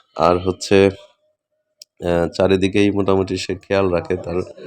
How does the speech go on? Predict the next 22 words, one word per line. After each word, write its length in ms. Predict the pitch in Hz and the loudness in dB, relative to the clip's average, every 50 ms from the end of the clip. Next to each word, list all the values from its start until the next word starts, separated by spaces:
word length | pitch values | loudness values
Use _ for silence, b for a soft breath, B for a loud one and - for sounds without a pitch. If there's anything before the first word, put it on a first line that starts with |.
| B B B B _ _ _ - 87 | B B B B _ _ _ -2 2
আহ, 200 | 92 92 90 90 90 | 4 4 4 4 2
জন্য 320 | 85 98 95 92 95 92 95 | 2 2 2 2 4 4 4
আসলে 500 | 95 95 95 92 - - 98 92 92 92 92 87 | 6 6 4 2 2 0 0 2 4 4 4 4
এই 220 | - 85 90 92 92 | 2 2 2 2 4
বাগানগুলো 720 | 85 92 92 90 92 92 92 95 90 90 92 92 92 90 | 4 4 2 4 2 0 0 0 0 0 0 0 0 -2
একটু 200 | 90 - - 90 | -2 -6 -8 -10
সুন্দর 420 | 90 - - 95 95 92 90 90 | -8 -6 -4 -2 -2 0 0 -2
পরিপূর্ণতা 680 | 87 - 95 90 90 90 90 90 85 90 87 82 - 85 80 - | -2 0 0 2 2 0 0 -2 -4 -4 -4 -4 -6 -8 -4 -4
পাচ্ছে। 360 | 82 80 - - - - 95 104 - _ _ _ _ _ _ _ _ _ _ _ - | -4 -4 -4 -8 -10 -10 -10 -10 -10 _ _ _ _ _ _ _ _ _ _ _ -6
আহ, 220 | 82 82 85 85 85 - - | -4 -2 -2 -2 -4 0 2
খায়রুল, 420 | 95 92 92 90 92 90 95 101 104 104 - _ _ _ _ _ _ _ _ _ _ - | 4 6 6 6 6 4 4 2 -2 -8 -12 _ _ _ _ _ _ _ _ _ _ -8
আহ, 180 | - 82 85 85 | -4 -4 -4 -4
খায়রুলও 760 | - - 92 90 90 95 92 92 92 92 95 95 92 90 - | -2 2 2 4 4 4 4 6 6 6 6 6 6 4 2
অনেক 360 | - - 92 92 90 87 - | 2 2 4 4 4 2 0
সময় 420 | - - - 92 92 95 92 92 | -6 -4 0 0 2 4 4 2
দেয়, 220 | 90 82 78 82 98 | 2 2 0 0 -2
বিশেষ 320 | 98 80 85 87 87 - | -4 -4 -6 -6 -6 -6
করে 200 | - 90 90 90 | -6 -2 0 2
আগাছা 400 | 85 85 85 90 87 87 - 90 | 2 2 2 0 -2 -2 -2 -6
পরিষ্কার 600 | 85 87 87 85 87 87 - - - 85 82 82 | -4 -4 -4 -6 -6 -8 -10 -10 -8 -8 -6 -6
করার 320 | 76 - 82 82 85 87 85 | -4 -4 -2 0 0 -2 -2
ক্ষেত্রে। 440 | - - 90 - _ - 85 85 | -6 -12 -16 -14 _ -12 -12 -12